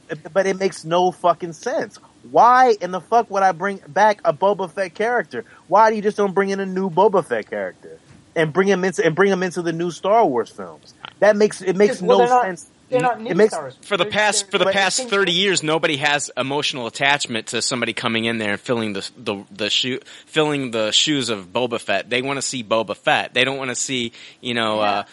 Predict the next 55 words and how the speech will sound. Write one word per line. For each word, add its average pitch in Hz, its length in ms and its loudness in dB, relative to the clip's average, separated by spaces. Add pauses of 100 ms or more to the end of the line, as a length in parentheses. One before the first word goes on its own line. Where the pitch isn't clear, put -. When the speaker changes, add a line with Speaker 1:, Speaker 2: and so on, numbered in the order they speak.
Speaker 3:
Fucko - 460 -2
Fett 101 300 -4
come 107 200 -6
in 95 140 -8
there. 80 300 -10 (400)
Nobody 165 260 0
wants 170 220 -4
to 147 80 -8
see 147 180 -4
Fucko 113 380 -2
Fett. - 320 -8 (680)
We 135 180 -4
wanna 175 120 0
Speaker 2:
But 226 100 2
you, 196 60 -6
Speaker 3:
see 160 60 -2
Speaker 2:
but 185 120 0
you 190 100 -6
don't 190 160 0
have, 185 220 0
but 180 120 -14 (100)
you 220 40 -18
don't, 220 140 -6 (120)
you 170 100 -8
don't 214 140 -4
really 180 180 -4
have 160 320 0
to 165 80 -6
make 143 260 -6
him, 120 280 -6 (240)
you 190 80 -6
don't 226 140 4
have 196 200 4
to 160 60 -8
make, 156 160 -4
<laughs> 156 220 -6
you 170 80 -6
don't 247 140 2
have 185 120 4
to 175 60 -8
make 160 180 0
him 131 100 -8
Fucko 165 400 0
Fett, 113 300 -4 (280)
but 220 140 2
you 254 80 2
can 262 160 -2
still 247 240 2
make 226 200 0
him 185 220 -4
Boba 170 340 -2
Speaker 3:
<laughs> - 80 -20
Speaker 2:
Fett 262 260 0
still. 143 540 -2
It, 180 160 0